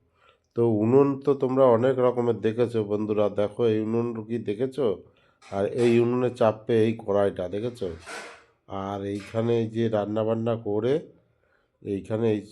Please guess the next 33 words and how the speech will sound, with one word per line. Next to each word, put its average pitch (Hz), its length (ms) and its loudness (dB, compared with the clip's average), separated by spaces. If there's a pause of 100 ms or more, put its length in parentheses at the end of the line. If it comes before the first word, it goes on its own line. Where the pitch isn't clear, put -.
(120)
হাউজের 104 440 -2
ভিতরে 123 340 -2 (180)
ঢালবে। 85 440 -10 (960)
এখন 107 300 -6 (520)
শুনেছি 120 400 -4
এখানে 120 260 2
খিচুড়ি 120 420 0
রান্না 107 320 4
করে, 98 220 -2 (540)
তো - 80 -8 (100)
আমরা 110 260 2
আজকে 104 280 -4
এসেছি 117 260 -2 (100)
একটা 110 160 -6
শিব 110 280 -4 (100)
মন্দিরে। 87 400 -6 (760)
এইখানে 107 380 -2
এই 113 100 0
যে 113 100 2
লোকের 107 340 0
ধূপকাঠি 110 760 -2
জ্বালায় 110 340 2 (720)
সেই 104 320 0
জায়গা, 95 380 -2 (300)
উপরে 95 260 -4
বাবা 95 300 -2
ভোলানাথের 101 580 -6 (380)
মোমবাতি 95 480 -8
আর 95 120 -6
ধূপকাঠি 95 360 -10
জ্বালায় 104 320 -6
সেই 95 140 -6
জায়গা। 73 320 -10